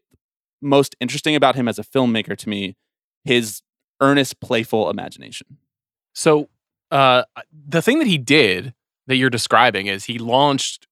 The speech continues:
Speaker 2: he's one of the very few filmmakers to successfully launch effectively his own production company studio. It's Troublemaker Studios, which is the thing that he launched along with El-, Elizabeth Avellán, who is his then wife, and I think is still his producing partner to this day.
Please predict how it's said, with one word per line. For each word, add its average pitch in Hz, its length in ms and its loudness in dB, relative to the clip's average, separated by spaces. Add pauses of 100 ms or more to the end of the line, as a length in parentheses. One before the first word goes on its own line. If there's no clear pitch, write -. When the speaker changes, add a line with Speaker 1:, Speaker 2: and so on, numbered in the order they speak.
Speaker 2:
he's 135 180 -10
one 214 120 2
of 226 100 2
the 160 100 4
very 135 420 2
few 143 300 -4
filmmakers 117 640 -4
to 113 80 -10
successfully - 800 -2
launch 104 540 -2 (440)
effectively 202 420 -2
his 156 180 2
own 139 160 2
production - 480 0
company 113 300 -4
studio. 85 500 -10 (320)
It's - 240 -20
Troublemaker 156 460 0
Studios, 95 680 -4
which - 200 -12
is 98 100 -8
the 95 100 -6
thing 117 240 -2
that 104 140 -4
he 101 360 -8 (100)
launched 101 280 -4
along 196 200 -4
with 92 140 -6
El-, 95 240 -8
Elizabeth 98 460 -6
Avellán, 101 520 -2
who 101 120 -8
is 92 140 -8
his 95 120 -10
then 92 220 -6
wife, 98 340 0
and 85 260 -10
I 101 120 -12
think 214 200 -4
is 254 120 -4
still 151 220 -2
his 110 140 -6
producing 113 360 -8
partner - 260 -14
to - 140 -16
this 85 160 -12
day. 87 260 -6